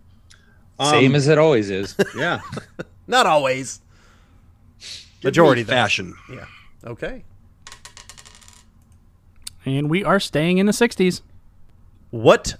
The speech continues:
Speaker 3: Australian surf and street clothing brand was established in nineteen sixty-nine? Even though the company's main logo is a depiction of a piranha, it has a completely different fish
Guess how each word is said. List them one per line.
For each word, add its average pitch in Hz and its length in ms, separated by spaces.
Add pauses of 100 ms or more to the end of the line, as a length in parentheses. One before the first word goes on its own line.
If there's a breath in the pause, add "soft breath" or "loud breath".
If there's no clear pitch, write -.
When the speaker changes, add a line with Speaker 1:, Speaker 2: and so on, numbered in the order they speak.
(100)
Speaker 3:
Australian 190 800
surf - 560
and 143 180
street - 600
clothing 165 460
brand 120 480
was 120 160
established 185 640
in 127 100
nineteen 165 540
sixty-nine? 120 760 (520 soft breath)
Even 131 260
though 156 120
the 147 100
company's 156 440
main 131 300
logo 165 520
is 123 140
a 123 40
depiction 117 500
of 135 200
a 123 80
piranha, 135 680 (500 soft breath)
it 127 100
has 143 180
a 135 80
completely 214 580
different 220 320
fish - 440